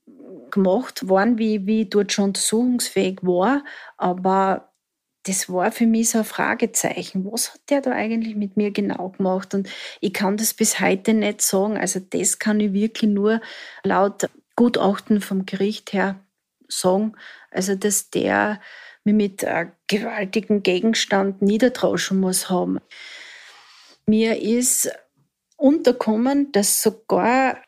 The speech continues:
wie ich als Verbrechensopfer noch im Krankenhaus war, dass da eigentlich über Fernsehen und auch über Zeitungen schon sehr viel läuft und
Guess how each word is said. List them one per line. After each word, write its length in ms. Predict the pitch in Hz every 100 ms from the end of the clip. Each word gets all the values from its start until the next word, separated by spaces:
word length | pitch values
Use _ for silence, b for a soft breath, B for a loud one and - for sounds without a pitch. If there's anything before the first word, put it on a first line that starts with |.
| -
wie 320 | 214 208 262
ich 60 | 240
als 160 | 196
Verbrechensopfer 1400 | - - - 180 220 269 277 - 226 - 269 269 262 -
noch 140 | - 208
im 160 | 202
Krankenhaus 760 | 196 - 214 254 254 233 226 214
war, 200 | 208 247
dass 240 | 220 -
da 80 | 196
eigentlich 720 | - 190 220 254 240 233 -
über 400 | 208 196 196 190
Fernsehen 680 | 190 185 185 226 247 277 285
und 160 | 247
auch 140 | 208 208
über 220 | 208 208
Zeitungen 800 | - - - - 269 269 262 262 _ _ _ _
schon 140 | - 220
sehr 320 | 208 - 196
viel 320 | - 240 240
läuft 640 | 233 208 185 202 294 - 190
und 160 | 220